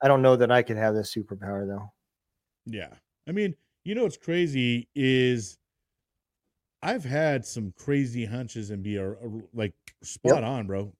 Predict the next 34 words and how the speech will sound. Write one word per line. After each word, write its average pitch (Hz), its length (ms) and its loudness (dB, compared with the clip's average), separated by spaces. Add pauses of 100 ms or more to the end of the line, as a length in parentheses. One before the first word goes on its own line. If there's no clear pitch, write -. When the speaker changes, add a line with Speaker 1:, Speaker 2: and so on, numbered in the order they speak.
(160)
Speaker 1:
Me 180 80 2
too. 123 180 6
Speaker 2:
And, 120 140 -4
and, 120 260 -8 (220)
and 135 220 -4
even 185 180 -4
my 135 100 -2
wife 123 320 -4
trips - 300 -8
out 95 160 -2
on 85 160 -6
it 78 120 -14 (140)
a 110 40 -10
lot. 90 240 -8 (800)
Um, 113 500 -6 (640)
but, 139 400 -4 (1120)
you 175 200 -4
know, 160 220 2
it's, 156 300 -4
it's 151 220 -8
also 160 320 -4
one 147 220 -4
of 143 120 -2
those 139 240 0
things, 135 680 -8 (1400)
you 113 260 -8
know, 104 220 -8
is 113 240 -2
it 110 200 -4
that 113 100 -6
you 110 220 -8
saw 165 420 -4
it 151 80 -8
really 156 320 -4